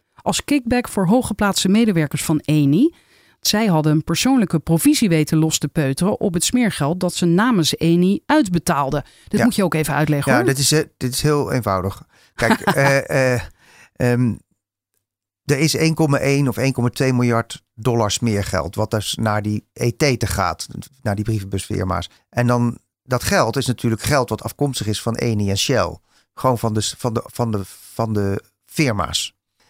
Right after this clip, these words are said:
Speaker 2: En dan zeggen ze: Nou, wij geven jou die één miljard, maar dan willen we op onze privérekeningen Pietje, Karel, Flip en Joris.
Speaker 1: Gianni,
Speaker 2: Ja, ja,
Speaker 1: Giovanni,
Speaker 2: precies.
Speaker 1: Paolo en
Speaker 2: Precies.
Speaker 1: Piero.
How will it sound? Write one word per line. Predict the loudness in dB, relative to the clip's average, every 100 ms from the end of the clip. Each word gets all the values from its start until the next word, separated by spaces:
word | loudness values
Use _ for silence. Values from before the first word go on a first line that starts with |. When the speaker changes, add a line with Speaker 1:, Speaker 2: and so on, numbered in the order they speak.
| _
Speaker 2:
En | -2 0
dan | 2 2
zeggen | 0 0
ze: | -2
Nou, | 0
wij | 2 0
geven | 2 0 2
jou | 0 2
die | 0
één | 0
miljard, | 2 2 0 0 -4
maar | -2
dan | 0 2
willen | 2 2
we | 4 2 0 _ _
op | -6 -6
onze | -2 -2 -2
privérekeningen | -4 -4 0 0 2 0 0 0 -2 0 0 -2 -6 _
Pietje, | -2 -2 -4 -4
Karel, | 0 0 0 0 -2
Flip | -4 -2 -2 -2
en | -4 0
Joris. | 2 2 2 0 -2 -4
Speaker 1:
Gianni, | 2 4 4 4 4 4
Speaker 2:
Ja, | 2
ja, |
Speaker 1:
Giovanni, | 2 4 4 4 4 4 4
Speaker 2:
precies. | 4 2 2
Speaker 1:
Paolo | 4 4 4 4 4 4 2
en | 2
Speaker 2:
Precies. | 4 4
Speaker 1:
Piero. | 4 4 4 2